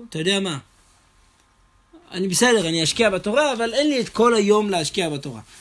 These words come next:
קובע עיתים לתורה, אז אבל אני רוצה שכן יהיה לי זכויות." מה אני עושה? יגרום למישהו אחר שיזכה,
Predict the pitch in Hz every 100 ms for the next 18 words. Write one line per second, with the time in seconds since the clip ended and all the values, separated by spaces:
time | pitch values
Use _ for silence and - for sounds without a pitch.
0 | - - 262 320 240 220 208 160 156 147
1 | 175 185 220 233 220 - 233 285 - 330
2 | 349 359 302 233 180 - 170 139 - 214
3 | 226 196 147 180 240 - _ _ _ _
4 | _ _ _ _ _ _ _ _ _ _
5 | _ _ _ _ _ 156 170 151 214 285
6 | 226 196 220 226 - 254 240 269 294 254
7 | 269 - - - - _ - 185 180 147
8 | 196